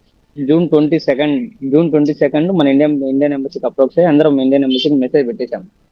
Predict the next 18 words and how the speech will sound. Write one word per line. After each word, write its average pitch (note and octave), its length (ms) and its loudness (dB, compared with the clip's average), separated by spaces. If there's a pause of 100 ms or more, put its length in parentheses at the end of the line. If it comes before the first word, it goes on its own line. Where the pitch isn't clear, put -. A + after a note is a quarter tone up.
(300)
"ఇక్కడ B2 240 -2
చాలా A#2 140 0
ఇబ్బందిగా B2 360 2
ఉంది A#2+ 120 -4
సార్, D3+ 140 0
మాకు B2+ 200 -2
తెలియదు, B2 360 2
మాకు C3+ 220 0
తెలియకోకుండా A#2+ 480 -2
ఇట్లా - 200 -12
తీసుకొచ్చేసారు" A#2 640 -6
అని. A#2 200 -12 (720)
అందరినీ D3+ 300 6
ఆ C3 140 4
రోజు C#3 140 4
అందరం C3+ 300 0
వాకౌట్ B2 320 0
చేశాము. B2+ 540 -4